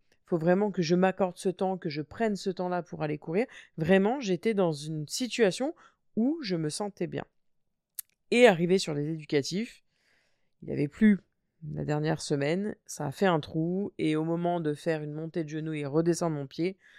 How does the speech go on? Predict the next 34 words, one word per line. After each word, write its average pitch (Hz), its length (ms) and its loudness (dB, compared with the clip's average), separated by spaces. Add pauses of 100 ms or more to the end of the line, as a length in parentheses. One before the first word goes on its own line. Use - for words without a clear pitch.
(200)
mon 185 160 4
pied 190 200 4
s'est 175 160 2
pris 160 200 -6
dans 147 120 0
le 139 80 -6
trou, 170 420 -6
et 151 140 -4
là 147 160 2
j'ai 147 100 -8
entendu 147 380 -6
un 160 120 4
gros 135 180 -4
crack, 165 400 -2 (360)
et 151 100 2
j'ai 156 140 2
compris 190 380 0 (120)
tout 320 120 8
de - 80 -16
suite - 480 -6
que 196 120 0
c'était 175 260 2
pas 214 180 4
une 202 120 4
blessure 170 340 0
comme 170 220 2
d'habitude. 147 560 -2 (400)
Mon 170 120 -2
pied 196 200 4
a 170 80 8
gonflé 165 340 0
tout 233 200 -2
de - 60 -14
suite, - 520 -10